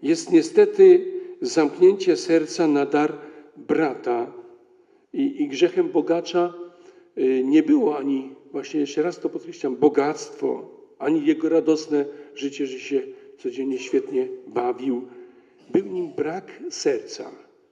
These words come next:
gdyż nie potrafił dzielić się tym, co miał, właśnie z tym najbardziej potrzebującym.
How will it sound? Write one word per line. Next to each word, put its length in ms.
gdyż 200
nie 80
potrafił 580
dzielić 380
się 160
tym, 400
co 220
miał, 300
właśnie 280
z 40
tym 160
najbardziej 420
potrzebującym. 960